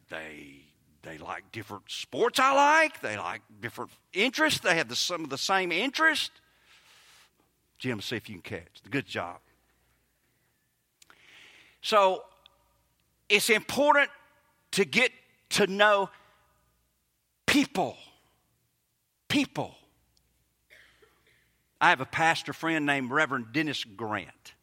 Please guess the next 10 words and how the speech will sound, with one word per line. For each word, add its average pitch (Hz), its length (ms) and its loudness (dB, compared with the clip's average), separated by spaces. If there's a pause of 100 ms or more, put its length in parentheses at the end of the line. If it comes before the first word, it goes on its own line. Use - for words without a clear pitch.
(600)
who's - 280 -6
preaching 190 600 -4
here 135 540 -6 (760)
on 123 200 -2
September - 760 -6
the 107 160 -8
tenth 196 380 -6 (120)
at 110 220 -6
six - 640 -4 (220)
P 170 400 -6